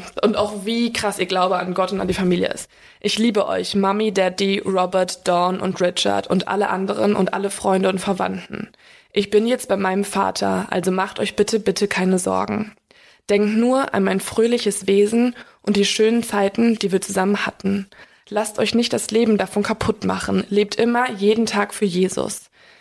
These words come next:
Es wird noch etwas Gutes bringen. In Gedanken werde ich immer bei euch und in euch sein.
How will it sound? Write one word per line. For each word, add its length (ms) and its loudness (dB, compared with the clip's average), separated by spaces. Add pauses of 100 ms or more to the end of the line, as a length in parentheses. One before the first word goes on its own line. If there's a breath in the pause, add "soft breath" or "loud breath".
Es 200 -2
wird 220 0
noch 140 0
etwas 320 -2
Gutes 320 -2
bringen. 440 -4 (600 loud breath)
In 160 2
Gedanken 800 0
werde 220 2
ich 180 0
immer 200 4
bei 320 -2
euch 480 -2
und 160 0
in 200 2
euch 260 -4
sein. 480 -4